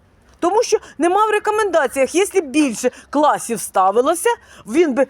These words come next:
більше продвигався, і людей би більше дивилося, правильно? І так би заходили, дивилися, дивилися.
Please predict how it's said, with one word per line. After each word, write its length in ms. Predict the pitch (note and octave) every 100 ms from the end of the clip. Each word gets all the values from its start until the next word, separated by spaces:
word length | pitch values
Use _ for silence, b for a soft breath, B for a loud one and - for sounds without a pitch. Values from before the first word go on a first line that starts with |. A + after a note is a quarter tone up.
| _
більше 340 | A3+ D4+ -
продвигався, 760 | A#3 A3+ F#3 F#3+ E3+ A3+ D#4 A4 - B
і 100 | C4+
людей 400 | A#3+ A3 D4 G#4+
би 120 | F4
більше 360 | G3+ C#4 C#4+ F#4
дивилося, 640 | G4+ F4+ D#4 D4+ C#4+ C#4
правильно? 580 | - D#4 F4+ E4+ D#4 D4+ _ _ _ _ _ b -
І 80 |
так 240 | A3+ E4 D4+
би 100 | D4+
заходили, 580 | A#3+ - D4 D4+ D#4+ B3+
дивилися, 540 | F#3 G3+ D4+ C#4 A#3
дивилися. 600 | F3 D#3 E3+ D#3 -